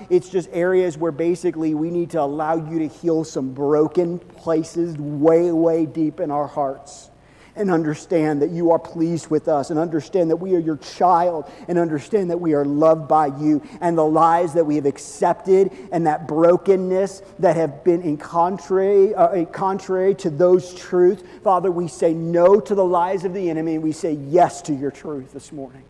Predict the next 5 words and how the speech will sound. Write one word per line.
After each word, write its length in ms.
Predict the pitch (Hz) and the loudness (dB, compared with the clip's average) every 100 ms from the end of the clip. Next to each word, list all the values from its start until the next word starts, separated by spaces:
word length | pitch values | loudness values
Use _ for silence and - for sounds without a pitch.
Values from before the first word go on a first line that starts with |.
| _ _ _ _ _ _ _ _ _ _ _ _ _ _ _ _ _ _ _ | _ _ _ _ _ _ _ _ _ _ _ _ _ _ _ _ _ _ _
Help 320 | - 160 - | -12 -10 -10
us, 160 | 123 - | -16 -20
God. 280 | - 113 - _ _ _ _ _ _ _ _ _ | -20 -20 -20 _ _ _ _ _ _ _ _ _
Help 260 | - 147 127 | -14 -12 -12
us. 380 | - - - - | -16 -20 -20 -20